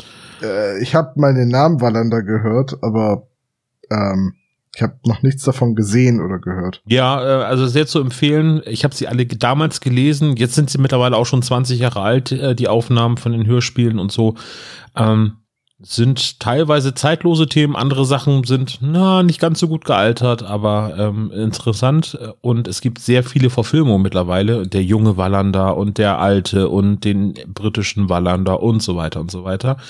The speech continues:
Speaker 1: Ist das
Speaker 2: Ähm,
Speaker 1: denn eine schwedische Krimiserie?
Speaker 2: Ja,
Speaker 1: Wallander?
Speaker 2: genau. Ja,
Speaker 1: Okay.
Speaker 2: genau. Ähm, äh, Hauptprotagonist ist Kurt Wallander, ein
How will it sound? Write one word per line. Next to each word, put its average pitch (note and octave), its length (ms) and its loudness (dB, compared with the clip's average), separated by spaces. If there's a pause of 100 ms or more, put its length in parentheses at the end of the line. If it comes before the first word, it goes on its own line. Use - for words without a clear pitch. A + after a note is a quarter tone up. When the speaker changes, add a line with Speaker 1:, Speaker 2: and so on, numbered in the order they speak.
(400)
Speaker 1:
Ist C#3 140 -4
das A#2+ 140 2
Speaker 2:
Ähm, A#2+ 60 0
Speaker 1:
denn D3+ 480 0
eine C#3+ 320 0
schwedische D3 680 -4
Krimiserie? F#3 840 -2
Speaker 2:
Ja, D3+ 180 4
Speaker 1:
Wallander? A2+ 100 0
Speaker 2:
genau. A#2+ 360 0 (340)
Ja, F#2+ 140 0
Speaker 1:
Okay. - 200 -6
Speaker 2:
genau. F2 220 -6 (500)
Ähm, A#2 480 2
äh, G#2 60 -10
Hauptprotagonist C#3 1160 0
ist - 140 -4
Kurt - 260 0
Wallander, E3 580 2
ein A#2 460 0